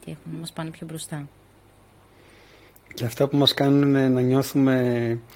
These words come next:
Speaker 2: έξω από τη ζώνη άνεσης, το comfort zone, είναι τελικά αυτά που μας μεγαλώνουν περισσότερο, μας εξελίσσουν
Speaker 1: Ακριβώς.
Speaker 2: περισσότερο.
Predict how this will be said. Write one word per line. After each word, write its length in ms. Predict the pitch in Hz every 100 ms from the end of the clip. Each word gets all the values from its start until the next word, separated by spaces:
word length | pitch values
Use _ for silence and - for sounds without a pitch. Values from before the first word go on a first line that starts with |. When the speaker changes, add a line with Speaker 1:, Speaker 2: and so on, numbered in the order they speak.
| - - - -
Speaker 2:
έξω 280 | 135 -
από 140 | 135 127
τη 180 | - 127 123 123 123 120 123 123 - -
ζώνη 460 | 120 139 135 127
άνεσης, 360 | 127 131 - 160
το 120 | 131
comfort 440 | 139 135 131 113 120
zone, 140 | 135
είναι 140 | 147 139
τελικά 260 | 135 131
αυτά 180 | 131 147
που 140 | -
μας 120 | 139 135
μεγαλώνουν 520 | 135 131 135 139 135
περισσότερο, 460 | 127 - 120 117
μας 220 | 110 113 123
εξελίσσουν 440 | - 123 131 190
Speaker 1:
Ακριβώς. 220 | 120 226
Speaker 2:
περισσότερο. 280 | 240 156